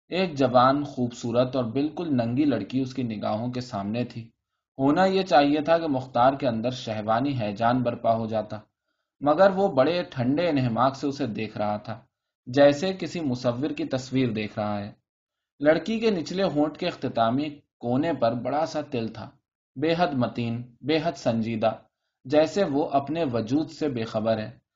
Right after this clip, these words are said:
لیکن دوسرے اس کے وجود سے آگاہ ہیں،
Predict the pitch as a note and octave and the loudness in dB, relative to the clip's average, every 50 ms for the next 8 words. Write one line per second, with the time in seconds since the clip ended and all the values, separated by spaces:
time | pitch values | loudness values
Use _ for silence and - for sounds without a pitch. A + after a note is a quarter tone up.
0 | _ _ _ - C3+ D3 E3 E3+ G3+ G#3 G3+ D#3+ C#3 C#3 C#3+ C3+ - E3+ F#3 F#3+ | _ _ _ -2 0 0 0 0 0 -2 0 2 4 4 4 2 0 -2 -2 -2
1 | F3 - - F3 D3 A#2+ A#2 A2 A2+ C3 C3+ C3 - - G#2+ G2 G#2 G#2+ G2 A2+ | -2 -2 -4 -4 -2 -2 0 0 2 0 0 0 -2 -4 -2 -2 -2 0 2 4
2 | B2 B2+ B2+ A#2+ A#2+ B2 | 4 4 4 2 0 -4